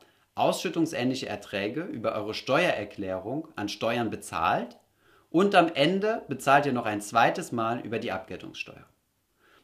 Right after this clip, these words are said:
Die Versteuerung der ausschüttungsähnlichen Erträge während der Laufzeit, also der Sparzeit eures E T Fs, könnt ihr nun über das Finanzamt zurückfordern.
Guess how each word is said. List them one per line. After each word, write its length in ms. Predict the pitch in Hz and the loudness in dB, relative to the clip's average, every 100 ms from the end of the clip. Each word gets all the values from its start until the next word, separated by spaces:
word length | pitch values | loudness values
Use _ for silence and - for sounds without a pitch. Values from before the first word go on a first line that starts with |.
| 113 | -6
Die 60 | |
Versteuerung 680 | 123 117 143 165 143 110 135 | -2 2 4 6 6 4 0
der 160 | 120 - | -2 2
ausschüttungsähnlichen 920 | 131 170 - 143 131 117 120 120 120 | 2 2 -2 -2 -2 0 -2 -2 -2
Erträge 560 | 98 101 123 131 117 127 | -4 -4 -2 -2 -2 -4
während 240 | 107 110 110 | -2 0 0
der 100 | 98 | 0
Laufzeit, 640 | 95 139 170 - 98 110 | 4 4 2 -4 -4 -4
also 160 | 98 98 | -6 -6
der 120 | 101 | -4
Sparzeit 540 | - - 135 170 123 101 | -2 4 4 4 -2 -2
eures 280 | 95 98 | -6 -8
E 80 | 101 | -10
T 180 | - - | -12 -8
Fs, 340 | 117 143 - _ _ - _ | -6 -8 -12 _ _ -20 _
könnt 240 | - 160 160 | 2 4 4
ihr 100 | 131 | 4
nun 280 | 135 175 185 | 6 6 4
über 180 | 120 | 0
das 160 | 110 107 | -2 -2
Finanzamt 760 | 110 110 127 - 135 131 - - | -2 2 2 2 0 -2 -8 -8
zurückfordern. 720 | 110 110 - 90 82 - - | -2 -2 -4 -8 -8 -8 -16